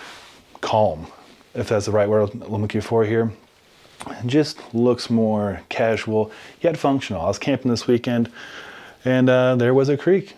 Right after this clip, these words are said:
and we definitely went in the creek with the kiddos and the dogs. And there's a lot of features,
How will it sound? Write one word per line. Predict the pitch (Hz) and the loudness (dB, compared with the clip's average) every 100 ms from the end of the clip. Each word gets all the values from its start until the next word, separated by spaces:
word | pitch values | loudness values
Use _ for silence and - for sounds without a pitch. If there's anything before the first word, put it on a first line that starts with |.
| - | -10
and | 107 113 | -2 0
we | 123 | 2
definitely | 120 117 117 127 | 2 2 0 0
went | 135 | 0
in | |
the | 120 | -2
creek | - 147 147 | -2 -2 -2
with | 123 | -4
the | |
kiddos | 120 135 135 135 - 120 | -2 0 0 0 -2 -4
and | 123 123 | 0 0
the | 113 | 2
dogs. | 127 113 82 78 - - - - - - | 2 2 -2 -8 -16 -18 -18 -20 -20 -6
And | 135 135 117 127 | 0 2 2 2
there's | 120 | 2
a | 120 | 2
lot | 110 | 2
of | |
features, | - 131 123 123 | 2 0 2 0